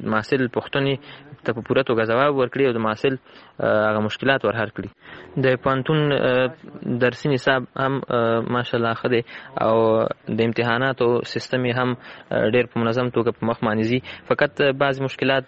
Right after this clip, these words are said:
د لیلیې او د اقتصادي ضعف له امله او د محصل، آه، نه راس-، نه لاسرسی انټرنیټ، آه، برق او اسانتیاو ته او بعضې عملي کارونو ته محصل، آه، لاسرسی نه لري. دغه مشکلات دي. نورې لاسته راوړنې هم شته دی چې پوهنتون کې،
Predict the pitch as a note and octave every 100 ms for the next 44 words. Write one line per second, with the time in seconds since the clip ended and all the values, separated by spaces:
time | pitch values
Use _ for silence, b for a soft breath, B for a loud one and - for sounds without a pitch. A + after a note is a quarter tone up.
0 | - A#2+ B2 A#2+ A#2 A#2 A#2+ C3+ C3 B2+
1 | A2+ A2 A2+ A2+ - - A2+ B2 B2+ A#2
2 | A2+ A2+ A#2 A#2 A2 G#2+ G#2+ G#2 A2+ A2
3 | - C3 B2 B2 - A2+ A2+ A2+ B2+ C3
4 | A2+ - B2 C3 A#2+ - A#2 - C3 -
5 | B B A#2 A2+ A#2 B2+ B2 - A#2 A2
6 | B2+ B2+ - - A2+ A2+ A2 A2 A2+ C3
7 | A#2+ A2+ A#2 - B B B B A2 A2+
8 | A2+ A2 - - A2+ A#2+ A#2+ A#2 A#2 C3
9 | C3 B2 C3 A#2+ A#2 A2 - A#2+ A2+ -
10 | A2+ - E2+ A2 A2 A2 A2 A2 - A#2+
11 | A#2+ A#2 A#2 - B B B2+ C#3+ B2 A#2
12 | A#2+ B2 A#2+ A2+ - B B C3 B2 B2
13 | A#2+ A#2 - A#2 A#2 B2+ C3 C3+ C#3+ -
14 | D3 D3 - - A2+ - B2 A#2+